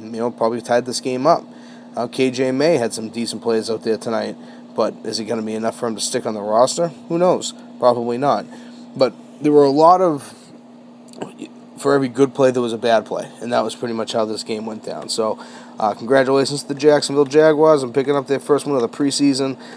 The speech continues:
My guess is they probably will not pick up a ton of wins during the regular season,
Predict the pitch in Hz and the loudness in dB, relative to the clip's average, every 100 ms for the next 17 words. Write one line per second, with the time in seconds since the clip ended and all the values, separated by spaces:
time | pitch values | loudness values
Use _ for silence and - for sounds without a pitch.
0 | - - 110 110 120 110 110 - 139 131 | -18 -8 -4 -2 -2 -2 -4 0 0 2
1 | 117 113 113 117 113 117 117 107 - 113 | 0 -2 0 -2 -2 -6 -4 -6 -6 -6
2 | 110 - - 117 120 110 117 113 107 143 | -6 -12 -12 -6 -4 -4 -2 -2 0 2
3 | 139 117 113 - 113 113 110 | 4 2 0 -2 -4 -4 -6